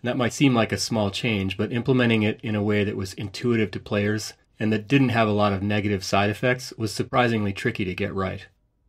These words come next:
Our initial mechanic for increasing the ammo capacity was to use double-sized clips.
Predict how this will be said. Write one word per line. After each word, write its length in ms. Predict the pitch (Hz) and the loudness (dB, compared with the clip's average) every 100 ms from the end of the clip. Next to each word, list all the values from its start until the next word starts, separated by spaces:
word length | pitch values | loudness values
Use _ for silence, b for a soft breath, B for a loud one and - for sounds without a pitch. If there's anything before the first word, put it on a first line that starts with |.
| _ | _
Our 100 | 127 | -4
initial 360 | 120 143 147 123 | 2 2 4 2
mechanic 520 | 107 - 139 113 98 | 2 2 4 4 0
for 200 | - 107 | -2 0
increasing 560 | 101 - 107 - 98 98 | 0 0 0 0 -2 -2
the 120 | 101 | -2
ammo 220 | 107 101 | -2 -2
capacity 600 | 95 - 98 98 92 95 | -4 -4 -2 -2 -4 -2
was 340 | 95 98 92 - | 0 -2 -4 -14
to 120 | - 104 | -4 0
use 200 | 107 95 | 0 0
double-sized 720 | 117 110 104 - 95 92 - | 2 2 2 2 0 -2 -8
clips. 460 | - 98 - - | -6 -6 -6 -14